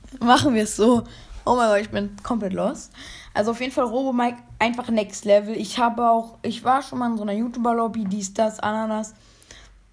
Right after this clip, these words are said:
Ich habe einfach mal mit Robo Mike den Skin-Contest gewonnen mit Mega Käfer B. Also auf jeden Fall Mega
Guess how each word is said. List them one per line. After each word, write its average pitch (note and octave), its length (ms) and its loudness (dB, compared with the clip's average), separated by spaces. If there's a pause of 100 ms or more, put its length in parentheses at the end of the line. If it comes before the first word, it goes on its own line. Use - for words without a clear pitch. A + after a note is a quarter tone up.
(640)
Ich - 220 -2
habe C4 280 4
einfach B3+ 260 0
mal B3+ 240 0 (580)
mit C#4+ 240 -2
Robo C4+ 480 0
Mike B3+ 400 0
den C4 180 0
Skin-Contest C4 960 -4
gewonnen A3 320 -4
mit G#3+ 180 -4
Mega G#3+ 300 -2
Käfer A3+ 320 -4
B. A3 300 -2
Also G#3 180 0
auf G#3+ 100 -8
jeden B3 140 -4
Fall A#3 140 -4
Mega A#3+ 260 0